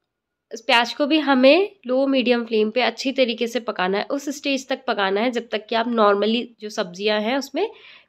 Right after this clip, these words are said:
प्याज को पकाते हैं। तो मैं थोड़ा सा गोल्डन ब्राउन होने तक जो है इसे पका रही हूँ। तो गैस का फ्लेम लो ही रखा है, तब तक जो भिंडी है वो भी मैरिनेट हो जाएगी, उसका भी जो है टाइम थोड़ा हो जाएगा।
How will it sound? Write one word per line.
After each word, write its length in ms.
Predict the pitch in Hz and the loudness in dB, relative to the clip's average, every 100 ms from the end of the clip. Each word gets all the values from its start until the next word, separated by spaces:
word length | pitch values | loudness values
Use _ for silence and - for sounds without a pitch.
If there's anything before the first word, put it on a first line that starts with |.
| - | -10
प्याज 260 | 226 190 - | -8 -8 -8
को 100 | 254 | -4
पकाते 440 | 233 - 185 180 | -2 0 -2 0
हैं। 140 | 196 214 | -2 -2
तो 120 | 240 | -2
मैं 200 | 247 254 | 2 0
थोड़ा 240 | 254 247 233 | 2 0 0
सा 120 | 247 | 0
गोल्डन 420 | 214 190 196 220 226 | 0 2 4 2 2
ब्राउन 220 | 220 214 | 2 2
होने 220 | 214 190 196 | 0 -2 -2
तक 200 | 202 190 | -6 -4
जो 140 | 196 | -4
है 100 | 196 | -4
इसे 160 | 202 220 | -4 -6
पका 340 | 196 185 170 | -6 0 0
रही 200 | 180 202 | 2 0
हूँ। 180 | 214 320 | -2 -4
तो 120 | 320 262 | -6 -6
गैस 240 | 247 247 | -6 -4
का 140 | 277 | -4
फ्लेम 260 | 269 294 285 | -2 0 0
लो 180 | 262 262 | 4 4
ही 140 | 277 285 | 4 2
रखा 240 | 233 240 | -2 -4
है, 80 | 262 | -4
तब 180 | 269 - | -8 -10
तक 60 | 214 | -12
जो 180 | 196 220 | -8 -6
भिंडी 340 | 226 220 226 | -2 0 0
है 100 | 247 233 | 0 0
वो 140 | 220 | 0
भी 100 | 202 | 0
मैरिनेट 560 | 220 208 214 220 226 - | 0 2 2 2 0 -2
हो 100 | 220 | -4
जाएगी, 400 | 214 190 185 269 311 _ _ _ _ _ | -4 -6 -4 -6 -8 _ _ _ _ _
उसका 280 | 226 - 269 | -16 -6 -4
भी 160 | 262 269 | -2 -4
जो 180 | 247 226 | -2 -2
है 160 | 220 269 | 0 -2
टाइम 300 | 208 190 190 | -2 -2 -4
थोड़ा 240 | 202 233 | -2 -2
हो 200 | 226 202 180 | 2 0 0
जाएगा। 380 | 180 180 170 | -6 -6 -10